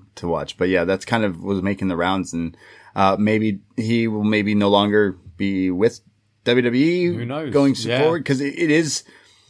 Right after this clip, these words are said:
Speaker 1: it's one thing to, to do stuff on your own time, but to pr-, to wear that, like, your, your j-, your jogger
Speaker 2: Yes.
Speaker 1: set,
Speaker 2: Yeah,
Speaker 1: the
Speaker 2: you're
Speaker 1: N X T
Speaker 2: doing it
Speaker 1: logo.
Speaker 2: at work,
Speaker 1: Yeah.
Speaker 2: on work
Speaker 1: At
Speaker 2: time.
Speaker 1: work, that's messed up.
Speaker 2: Mm.
Speaker 1: So, uh, yeah,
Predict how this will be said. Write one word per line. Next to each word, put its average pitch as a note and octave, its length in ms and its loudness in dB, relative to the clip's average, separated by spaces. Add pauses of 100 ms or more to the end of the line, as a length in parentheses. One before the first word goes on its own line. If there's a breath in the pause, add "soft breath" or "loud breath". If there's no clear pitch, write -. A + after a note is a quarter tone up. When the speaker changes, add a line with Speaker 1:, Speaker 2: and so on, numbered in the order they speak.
(180 soft breath)
Speaker 1:
it's C3 160 0
one D#3 200 2
thing D#3 220 2
to, C#3+ 320 4
to C#3+ 160 0
do D3 300 2
stuff C#3 280 0
on C#3+ 140 2
your C#3 100 4
own C3+ 100 2
time, C3+ 220 2
but A2 160 0
to A2 240 -4 (300)
pr-, - 140 -4 (120)
to B2 120 0
wear A#2 300 4
that, A2 380 0
like, G2+ 380 -2 (140)
your, G#2+ 580 4
your G2+ 160 4
j-, F#2 240 -6
your G2+ 140 0
jogger B2 340 2
Speaker 2:
Yes. G#2+ 240 0
Speaker 1:
set, - 340 -2
Speaker 2:
Yeah, C3 180 0
Speaker 1:
the A2+ 40 2
Speaker 2:
you're A#2+ 60 2
Speaker 1:
N D3 80 2
X B2+ 120 0
T D3+ 60 2
Speaker 2:
doing C#3 120 2
it - 20 2
Speaker 1:
logo. C#3 300 2
Speaker 2:
at - 80 -6
work, A2 360 0 (180)
Speaker 1:
Yeah. G#2+ 220 0
Speaker 2:
on A#2+ 80 -4
work A#2 240 0
Speaker 1:
At F3+ 120 0
Speaker 2:
time. - 120 -2
Speaker 1:
work, G#3 440 -2 (640 loud breath)
that's C3 260 0
messed A2+ 260 2
up. - 320 -2
Speaker 2:
Mm. B2+ 120 -8
Speaker 1:
So, F#2 480 2
uh, F2 340 0
yeah, E2+ 300 0